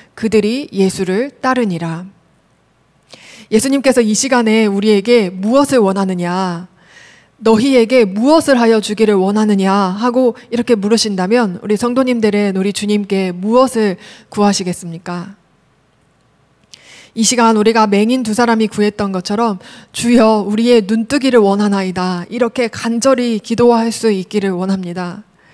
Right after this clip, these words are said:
맹인 두 사람이 눈을 떠서 보게 되었을 때 그들의 눈에 가장 먼저, 어, 채워졌던 것이 예수님께서 그들의 눈에 가득히 들어차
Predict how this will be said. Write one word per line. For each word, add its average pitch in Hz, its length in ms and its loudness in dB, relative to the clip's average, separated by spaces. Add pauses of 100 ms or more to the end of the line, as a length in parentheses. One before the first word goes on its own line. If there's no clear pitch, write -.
(520)
맹인 240 340 4
두 226 100 0
사람이 220 580 2
눈을 220 280 2
떠서 247 240 0
보게 196 300 0
되었을 185 320 -2
때 202 400 -4
그들의 220 500 0
눈에 208 500 -2 (320)
가장 254 420 -2
먼저, 190 520 -2 (260)
어, 202 200 -20 (360)
채워졌던 240 960 -2
것이 180 420 -6 (380)
예수님께서 214 760 -2
그들의 214 380 -2
눈에 190 240 -6
가득히 214 400 -6
들어차 214 580 -4